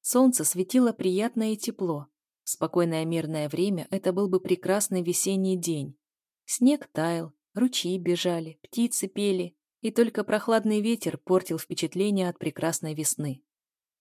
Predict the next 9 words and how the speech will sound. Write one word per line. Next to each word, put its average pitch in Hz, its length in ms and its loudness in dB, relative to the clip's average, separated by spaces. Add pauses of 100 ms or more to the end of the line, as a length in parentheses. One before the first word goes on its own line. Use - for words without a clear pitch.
(200)
Проезжая 175 480 2
мимо 170 240 0
лесов, 160 480 -4
Ева 185 340 0
заметила 190 540 0
оленей, 196 480 0
которые 165 400 0
перебегали 165 600 0
трассу. - 580 -4